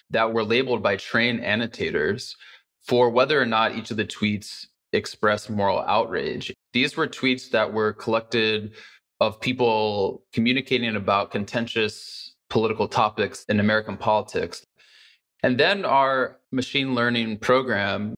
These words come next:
will learn the linguistic features associated with the tweets that the annotators say and agree that contain outrage.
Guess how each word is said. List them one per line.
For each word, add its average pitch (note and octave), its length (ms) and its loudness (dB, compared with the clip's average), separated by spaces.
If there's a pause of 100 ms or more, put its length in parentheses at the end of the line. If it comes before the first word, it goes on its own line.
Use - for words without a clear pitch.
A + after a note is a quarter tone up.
(120)
will A#2 400 2
learn B2+ 440 0
the A2 440 -2 (100)
linguistic A#2+ 640 2
features A2 540 -4
associated A#2 920 -2 (380)
with G#2+ 280 0
the A2+ 80 0
tweets B2+ 480 0
that G2+ 360 0 (100)
the G#2 160 2
annotators G2 720 -2
say A2 680 -2 (140)
and G#2+ 140 0
agree G#2 720 -2
that F#2+ 320 0 (240)
contain G2+ 380 -2
outrage. - 640 -6